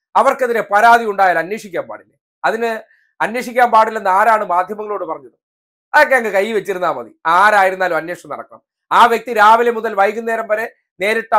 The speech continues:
മാധ്യമ വേട്ട, അതും സമാനതകളില്ലാത്ത മാധ്യമ വേട്ടയാണ് ചെയ്യാത്ത തെറ്റിന്റെ പേരിൽ ആർഷോ നേരിട്ടത്. അയാൾക്കുണ്ടായ മാനസിക വിഷമം, അയാളുടെ കുടുംബത്തിനുണ്ടായ മാനഹാനി, ഇതിലൊന്നും നിങ്ങൾക്ക് ഉത്തരവാദിത്വമില്ലല്ലേ? ഈ അഞ്ചാറ് ഡയലോഗ് ഒക്കെ അടിച്ചിട്ട് അങ്ങ് ഗീർവാണം കാച്ചിയ പോലെ എന്നും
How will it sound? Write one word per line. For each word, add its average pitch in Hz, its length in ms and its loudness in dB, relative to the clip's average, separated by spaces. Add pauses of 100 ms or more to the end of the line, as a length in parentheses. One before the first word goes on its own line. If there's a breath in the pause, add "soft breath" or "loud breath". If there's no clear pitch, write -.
(140)
മാധ്യമ 220 520 0
വേട്ട, 156 180 -8 (300)
അതും 220 180 -4 (520)
സമാനതകളില്ലാത്ത 262 960 4 (140)
മാധ്യമ 233 460 0
വേട്ടയാണ് 214 500 -2
ചെയ്യാത്ത 214 400 -4
തെറ്റിന്റെ 208 480 -10
പേരിൽ 196 220 -8 (280)
ആർഷോ - 300 0
നേരിട്ടത്. 139 340 -12 (360)
അയാൾക്കുണ്ടായ 220 600 2 (140)
മാനസിക 202 380 -6
വിഷമം, 180 260 -16 (400)
അയാളുടെ 226 380 4
കുടുംബത്തിനുണ്ടായ 220 640 -2 (120)
മാനഹാനി, 185 480 -4 (320)
ഇതിലൊന്നും 247 340 -12
നിങ്ങൾക്ക് 208 300 -10
ഉത്തരവാദിത്വമില്ലല്ലേ? 160 760 -6 (320)
ഈ 240 100 -4
അഞ്ചാറ് 233 400 4
ഡയലോഗ് 226 360 2
ഒക്കെ 220 160 -6
അടിച്ചിട്ട് 190 280 -4
അങ്ങ് 185 180 -6 (360)
ഗീർവാണം 254 540 4
കാച്ചിയ 208 320 0
പോലെ 185 220 0
എന്നും 170 200 -12